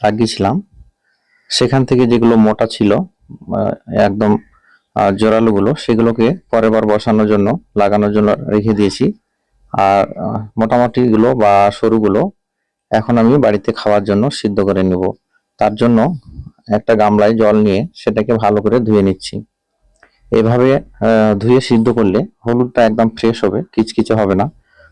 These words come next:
বা সিদ্ধ করার পর আর ধোয়ার প্রয়োজন নেই, তার জন্য আগেই ধুয়ে পরিষ্কার করে নিয়েছি। এখন এগুলোকে, আহ, সিদ্ধ করে দেখাবো যে কিভাবে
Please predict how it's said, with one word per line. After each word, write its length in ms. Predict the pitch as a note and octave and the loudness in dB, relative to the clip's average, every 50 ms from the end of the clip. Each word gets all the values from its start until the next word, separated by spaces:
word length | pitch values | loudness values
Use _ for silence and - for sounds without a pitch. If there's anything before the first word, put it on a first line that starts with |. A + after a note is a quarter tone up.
| _ _ - | _ _ -4
বা 480 | G#2+ G#2+ G#2+ G#2 G2+ G#2 G2+ - - - _ - - - - - - | 0 2 2 2 4 4 2 0 -2 -6 _ -20 -20 -20 -20 -20 -8
সিদ্ধ 220 | - B2+ A2+ A#2+ | -6 -4 -2 -2
করার 260 | A2+ A#2+ A#2+ A#2 A2+ | 0 0 0 0 0
পর 140 | A2+ A2+ A#2 | 0 0 2
আর 100 | A#2 A2+ | 2 0
ধোয়ার 280 | G#2+ A2 A2+ A#2 A2 A2+ | 0 0 -2 -2 -2 0
প্রয়োজন 340 | A#2 A2 A2 G#2+ G#2+ G#2+ | 0 0 2 2 2 0
নেই, 260 | G#2 G2+ G2 G#2 D3 - _ _ _ _ | 0 0 -2 -4 -6 -10 _ _ _ _
তার 140 | - G#2+ G#2+ | -2 -2 -2
জন্য 220 | G#2 A#2 A#2 A#2+ A2 | 0 0 0 2 2
আগেই 240 | G#2 G#2 A2 A2+ | 2 2 2 0
ধুয়ে 360 | G#2+ G#2 - A2+ G#2 A2+ D3+ E3+ - _ _ _ _ _ _ _ _ _ | 0 -2 -2 -2 -2 -2 -2 -6 -12 _ _ _ _ _ _ _ _ _
পরিষ্কার 320 | A#2+ A#2 - - C3 C3 | -2 -2 0 0 -2 0
করে 220 | A#2+ A#2 G#2+ G#2+ G2+ | 0 0 0 2 2
নিয়েছি। 480 | G2 F#2+ F#2 F2+ - - - - G#2 - _ - - - - - - - _ _ _ _ _ _ _ _ _ _ _ _ _ _ - - - - - - - - - - - - - - _ _ _ _ - | 2 2 2 0 -2 -4 -8 -8 -10 -10 _ -20 -20 -20 -20 -20 -20 -20 _ _ _ _ _ _ _ _ _ _ _ _ _ _ -20 -20 -20 -20 -20 -20 -20 -20 -20 -20 -20 -20 -20 -20 _ _ _ _ -6
এখন 340 | - - A#2 A2+ C3+ C3+ | -2 -2 0 0 2 2
এগুলোকে, 420 | C3 B2+ B2+ B2+ B2 A#2 A2+ A2 D#3 A3 A3 - _ _ _ _ _ _ _ _ _ _ _ _ _ - - - - - E3+ E3+ E3 C3 A#2 - - - - | 2 4 4 2 2 2 0 0 0 -2 -4 -8 _ _ _ _ _ _ _ _ _ _ _ _ _ -18 -18 -18 -14 -16 -16 -12 -10 -10 -10 -10 -6 -2 0
আহ, 140 | A2+ A2+ A#2 | 0 2 0
সিদ্ধ 320 | A3 - B2+ A#2+ A2+ A#2 | 2 0 0 2 2 2
করে 200 | A2+ A#2 A#2+ B2 | 2 2 2 2
দেখাবো 420 | A2 G#2+ G#2+ - - G#2+ G#2+ A#2 | 2 0 0 0 -2 -2 -2 0
যে 120 | B2+ B2 A#2+ | -2 -4 -6
কিভাবে 480 | - - A2+ A#2 A2+ A#2 A2 G#2+ B2 | -6 -4 -4 -2 0 0 0 0 -2